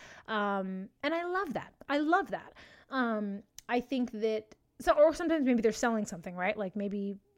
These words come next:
a meal plan or a cookbook or something like that. That, sure, I guess that makes sense. Um, but I find sharing food, unlike fitness, is super highly individual.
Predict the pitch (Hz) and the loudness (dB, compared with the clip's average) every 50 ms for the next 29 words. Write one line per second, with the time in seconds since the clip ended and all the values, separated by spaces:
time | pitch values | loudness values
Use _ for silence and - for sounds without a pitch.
0 | 269 269 302 254 226 190 214 220 220 226 226 214 - 233 202 196 190 185 190 208 | -6 -4 -4 -2 -2 0 0 2 2 0 0 -2 -2 -2 -2 -2 -4 -6 -6 -4
1 | 202 196 202 - 247 233 240 - 208 202 190 - 226 220 - 233 208 190 185 170 | -4 -6 -4 -4 -6 -6 -4 -4 -4 -4 -2 -4 -6 -6 -4 -4 -6 -6 -8 -10
2 | 175 180 196 247 240 226 - - 247 202 220 220 - - - 202 165 165 175 185 | -10 -6 0 2 2 2 2 -2 -4 -4 -2 -2 -2 -4 -4 -4 -4 -6 -8 -10
3 | 214 - 233 240 208 233 220 220 - 202 202 202 - 233 214 202 185 - - - | -8 -6 -4 -2 0 0 -2 -2 -2 -2 -2 -2 -2 -4 -8 -8 -10 -10 -14 -14
4 | - 143 - 240 226 - - - - - - - - - - - - - - _ | -14 -14 -14 -16 -20 -20 -20 -20 -20 -20 -20 -20 -20 -20 -20 -20 -20 -20 -20 _
5 | - 277 262 240 226 226 220 214 214 208 208 208 202 208 - _ _ _ _ _ | -4 -2 0 0 0 0 0 0 -2 -2 -4 -4 -6 -10 -12 _ _ _ _ _
6 | _ _ _ _ _ _ _ _ _ _ _ _ - 220 185 262 262 247 - 254 | _ _ _ _ _ _ _ _ _ _ _ _ -8 -4 -2 -2 -2 -2 -2 0
7 | 254 254 320 359 330 - - - 226 196 185 180 180 185 185 185 202 - - - | 0 2 0 0 -2 -4 -4 -4 -2 -2 -2 -4 -6 -8 -10 -10 -12 -12 -12 -12
8 | - - 269 247 254 262 285 320 330 330 339 339 339 320 - - _ _ _ _ | -6 -2 0 0 2 2 0 -2 -4 -6 -6 -6 -8 -10 -12 -16 _ _ _ _
9 | _ _ _ _ _ - - - - 330 339 349 359 370 392 403 440 - - - | _ _ _ _ _ -20 -14 0 4 4 6 6 6 6 4 2 0 -4 -10 -20
10 | _ _ _ _ - 277 294 339 339 339 320 269 247 240 254 247 - - - - | _ _ _ _ 0 2 2 2 2 0 0 0 0 0 -2 -4 -6 -12 -20 -10
11 | - - 240 - 240 202 196 - - - - - - - - _ _ _ _ _ | -8 -6 -6 -6 -6 -8 -8 -8 -6 -6 -6 -6 -8 -10 -12 _ _ _ _ _
12 | _ _ _ _ _ _ _ - 269 254 - - - - - - - - - - | _ _ _ _ _ _ _ -2 -2 -2 -2 -4 -10 -12 -14 -14 -16 -16 -14 -6
13 | - 285 302 311 320 320 320 349 349 349 339 - - - - 240 214 226 226 214 | -2 2 4 4 4 2 0 -4 -4 -4 -4 -6 -8 -6 -2 0 0 2 0 0
14 | 214 226 220 - - 294 220 190 208 185 190 190 170 202 220 - - - - 233 | -2 -2 -4 -4 -4 -4 -4 -2 -2 -2 -2 -4 -4 -6 -8 -8 -8 -10 -10 -14